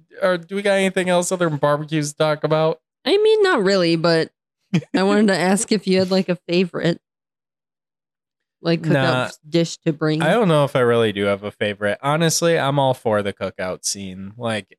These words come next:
Speaker 1: I, I'll eat it.
Speaker 2: I'll eat it. Nice.
Speaker 1: Yeah.
Speaker 2: <clears throat>
Speaker 1: I mean, I won't eat your fish. Don't cook out fish. And that, that happens.
Speaker 2: That does happen.
Speaker 1: Um, that I won't eat. So
Speaker 2: I'm not
Speaker 1: anything
Speaker 2: trying to
Speaker 1: other than fish, I'll give it a, give it a yeah.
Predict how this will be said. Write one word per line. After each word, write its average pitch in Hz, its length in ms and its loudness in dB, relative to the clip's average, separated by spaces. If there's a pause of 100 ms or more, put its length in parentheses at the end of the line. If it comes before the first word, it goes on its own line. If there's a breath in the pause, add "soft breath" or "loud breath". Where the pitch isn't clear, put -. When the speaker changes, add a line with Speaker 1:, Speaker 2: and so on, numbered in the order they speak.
(120)
Speaker 1:
I, 127 160 0
I'll 123 260 -4
eat 101 180 -10
it. 98 160 -10 (600)
Speaker 2:
I'll 160 200 0
eat 151 200 0
it. 151 180 -2 (160)
Nice. 156 500 -4 (120)
Speaker 1:
Yeah. 107 340 -8 (240)
Speaker 2:
<clears throat> - 560 -14
Speaker 1:
I 143 60 -2
mean, 151 260 0
I 156 80 -2
won't 175 280 2
eat 180 140 0
your 135 100 -2
fish. - 580 -4 (160)
Don't 147 180 0
cook 156 240 -2
out 147 180 0
fish. 110 300 -4
And 135 80 -2
that, 147 220 -2
that 160 160 -2
happens. 98 640 -10 (120)
Speaker 2:
That 208 160 -2
does 160 200 -4
happen. 156 500 -10 (180)
Speaker 1:
Um, 101 420 -6 (280)
that 123 180 0
I 117 60 0
won't 95 260 -8
eat. 90 120 -20 (260)
So - 140 -2
Speaker 2:
I'm 131 40 0
not 107 120 0
Speaker 1:
anything 165 160 0
Speaker 2:
trying 185 200 0
to 151 80 0
Speaker 1:
other 131 160 0
than 110 140 -2
fish, 92 440 -6
I'll 117 60 -20
give 107 140 -6
it 95 320 -8
a, - 40 -20
give 104 220 -12
it 90 80 -14
a 90 100 -16
yeah. 85 300 -20